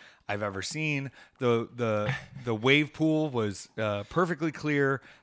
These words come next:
Speaker 1: They had so many slides. We did not go in the water park portion. We did, however, go shopping. I was like, "B K, we're going shopping." I gotta tell you, Canadians,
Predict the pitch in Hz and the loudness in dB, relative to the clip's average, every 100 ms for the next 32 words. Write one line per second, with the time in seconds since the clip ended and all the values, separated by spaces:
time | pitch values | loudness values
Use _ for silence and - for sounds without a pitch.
0 | - 117 110 104 147 147 151 127 127 123 | -8 -2 -2 -2 -2 -2 -4 -4 2 2
1 | 120 113 127 120 127 143 139 135 123 113 | 2 0 -2 0 2 2 2 -2 0 2
2 | 110 107 107 92 110 98 104 98 - - | 2 0 -4 -4 -6 -6 -8 -12 -16 -20
3 | - - 143 127 180 175 156 143 131 120 | -16 -4 -2 4 4 4 4 2 0 -2
4 | 110 - 110 92 - 101 - - 110 107 | -2 2 2 2 -2 -14 -12 -6 -2 -2
5 | 101 110 107 98 101 98 92 - 104 95 | 0 -2 0 0 0 -2 -2 -2 -2 -2
6 | 101 95 - - - - _ _ _ 131 | -6 -8 -16 -20 -20 -20 _ _ _ 0
7 | 165 220 156 143 127 113 113 101 92 87 | 2 2 4 4 4 0 -2 -2 -4 -6
8 | 90 - | -8 -16